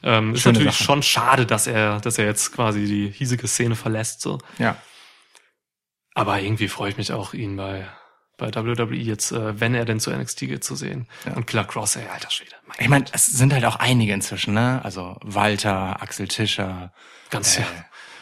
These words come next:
Speaker 1: ja.
Speaker 2: äh, Dings, äh, Marcel Bartel, wie er dann ja jetzt heißt, Axel
Speaker 1: Ja.
Speaker 2: Dieter Junior.
Speaker 1: Axel
Speaker 2: Äh, Ilya
Speaker 1: Dieter.
Speaker 2: Dragunov.
Speaker 1: Gutes
Speaker 2: Ja.
Speaker 1: Match gegen Finn Balor bei, äh,
Speaker 2: Ja.
Speaker 1: Worlds Collide gehabt.
Speaker 2: Ja. Auch gute Promos im Vorfeld gehabt, Ilya.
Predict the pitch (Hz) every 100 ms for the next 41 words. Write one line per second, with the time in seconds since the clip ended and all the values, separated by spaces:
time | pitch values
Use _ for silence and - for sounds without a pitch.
0 | - - 92 113 107 - - 104 98 104
1 | - 110 104 101 - 120 123 117 110 104
2 | 101 95 98 101 101 95 95 110 117 101
3 | 95 98 101 101 101 - - 135 113 -
4 | 143 127 113 113 117 123 117 110 107 101
5 | - - - _ - - - - - 147
6 | 156 120 123 - 127 113 - 110 104 110
7 | 117 104 101 101 104 104 104 107 104 -
8 | 101 107 - 117 107 104 - - - -
9 | - - - - 117 - - 156 - -
10 | 123 170 101 92 - - - - - -
11 | 107 - - 135 123 117